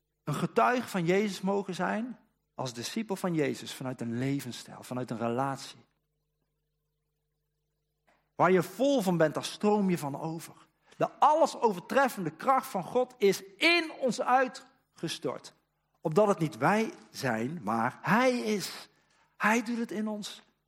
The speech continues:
Dat is zo ontspannen. En dat maakt dat ik overal waar ik ben ontmoetingen heb. Of ik nu in de sportschool ben, of toen ik tiener was,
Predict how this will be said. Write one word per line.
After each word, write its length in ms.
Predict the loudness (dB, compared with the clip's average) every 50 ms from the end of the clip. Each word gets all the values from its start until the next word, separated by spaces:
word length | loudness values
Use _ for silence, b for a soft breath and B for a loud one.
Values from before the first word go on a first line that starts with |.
| _ _ _ _ _ _ _ _
Dat 100 | -4 -4
is 220 | -2 -2 -6 -2 4
zo 280 | 6 6 6 6 4
ontspannen. 680 | 0 0 -4 -4 -6 -4 -2 -2 -2 -2 -2 -6 -8 -12 _ _ _ _ _ _ _ _ _ _ _ _ _ b b b b
En 140 | b 0 2
dat 220 | 4 4 2 4 2
maakt 280 | 4 4 4 2 0
dat 100 | -2 -2
ik 120 | -2 -4 0
overal 600 | 2 4 4 4 4 2 2 2 4 4 4 6
waar 200 | 4 4 2 2
ik 100 | 0 0
ben 240 | 0 0 0 0 -2
ontmoetingen 480 | -6 -6 -4 -4 -4 -2 -2 0 0 0
heb. 100 | 2 0
Of 120 | 0 -2
ik 60 | 0
nu 80 | 0 0
in 80 | 0 0
de 60 | 0
sportschool 580 | -2 0 2 2 2 2 0 0 2 2 4
ben, 280 | 4 4 4 4 0 -4 B B B B B B B B
of 160 | 0 0 2
toen 180 | 4 4 4
ik 180 | 4 2 4 4
tiener 320 | 4 6 6 6 4 6
was, 480 | 6 6 4 4 0 -6 -12 -16 -18